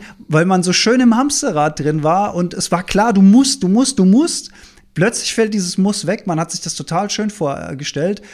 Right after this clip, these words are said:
und dann, äh, dann fällt man in so ein Loch rein und denkt so, „Was mache ich denn jetzt mit meiner, mit meiner ganzen Zeit?“ Und man weiß gar nichts mit sich anzufangen. Und das muss, also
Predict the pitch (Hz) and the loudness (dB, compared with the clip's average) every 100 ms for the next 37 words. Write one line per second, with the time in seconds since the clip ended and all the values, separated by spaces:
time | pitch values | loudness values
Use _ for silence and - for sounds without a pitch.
0 | - - - 143 151 196 196 165 160 160 | -20 -14 -6 0 0 0 -2 -4 -4 -4
1 | - 170 160 202 208 180 165 160 170 190 | -4 -6 -2 -4 -2 -2 -2 -2 -4 -4
2 | 190 165 151 151 - 143 147 - 190 220 | -4 -4 -4 -6 -6 -8 -6 -4 -4 -6
3 | - 196 175 165 160 151 156 160 156 - | -8 -6 -6 -8 -10 -8 -6 -6 -8 -10
4 | - - 143 160 160 156 160 214 - 185 | -18 -10 -4 -2 0 0 0 0 -2 -6
5 | - 196 233 160 147 143 175 - 165 185 | -2 -2 0 -2 -4 -2 -4 -2 -4 -4
6 | 185 165 156 135 156 170 202 160 - 123 | -6 -8 -8 -10 -8 -6 -6 -10 -12 -10
7 | 147 - - - - - - - _ _ | -10 -14 -20 -20 -20 -20 -20 -20 _ _
8 | - 160 190 190 208 - - - 185 185 | -8 -2 -2 0 0 -2 -6 -4 0 0